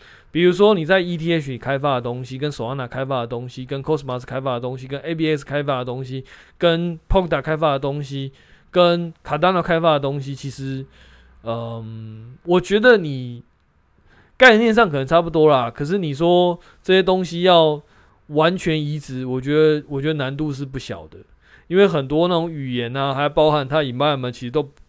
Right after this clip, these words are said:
不太一样，所以，嗯，所以这，我自己在 blockchain 这个部分呢，其实就是挑某一个部分去，去做开发。我自己有兴趣的部分，我去做开发。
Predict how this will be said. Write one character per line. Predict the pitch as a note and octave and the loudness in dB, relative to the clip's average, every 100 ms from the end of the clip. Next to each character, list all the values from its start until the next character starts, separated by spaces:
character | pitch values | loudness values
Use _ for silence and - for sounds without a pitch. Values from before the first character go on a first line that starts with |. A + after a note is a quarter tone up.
| _ _ | _ _
不 | D3+ | -6
太 | E3 F3+ | 0 0
一 | B2+ B2+ | 0 -2
样， | D3 A2 - _ _ _ _ _ _ | -4 -4 -12 _ _ _ _ _ _
所 | - G#3 | 0 2
以， | A#3+ G#3 C#3 - _ _ _ _ _ _ _ _ - - - - _ | 4 2 -4 -10 _ _ _ _ _ _ _ _ -20 -20 -20 -20 _
嗯， | D#3+ D#3+ D#3 D#3 D#3 D3+ D#3 | -2 2 2 2 0 -2 -8
所 | - A3+ | 4 8
以 | B3 F#3+ D#3 | 8 4 -4
这， | C3+ A3 - F3 _ | -8 -10 -10 -20 _
我 | D#3 D#3 | -4 -2
自 | B3 | -2
己 | F#3 | 2
在 | G#3+ | 2
blockchain | E3 D#3+ D#3 F3 | 4 0 0 -2
这 | |
个 | D#3+ | -2
部 | D3+ D#3 | -2 -4
分 | C#3+ C#3+ | -6 -6
呢， | A#2 A2 | -8 -12
其 | - C#3 | -10 -10
实 | |
就 | C3+ D3+ | -8 -10
是 | D3 | -10
挑 | - F3 E3+ | -4 -2 -2
某 | F3 C3+ G#2 | -2 -6 -6
一 | |
个 | C#3 | -8
部 | D3 E3 | -6 -6
分 | C#3+ C#3 | -6 -8
去， | D3 D3 B2+ | -6 -8 -10
去 | - D3 | -16 -12
做 | C#3+ A#2+ | -10 -10
开 | A#2+ A#2 | -10 -12
发。 | A#2+ B2 | -10 -10
我 | D3 D3 | -6 -6
自 | A3+ | -2
己 | F3 | -2
有 | |
兴 | C#3+ F3 | 0 -4
趣 | D#3+ | -6
的 | D#3 | -6
部 | D3+ | -4
分， | D3+ C#3+ - - | -4 -6 -12 -10
我 | A#2 | -6
去 | D3 | 0
做 | D#3+ | 0
开 | C3 B2 | -2 -8
发。 | A#2+ A#2 | -8 -10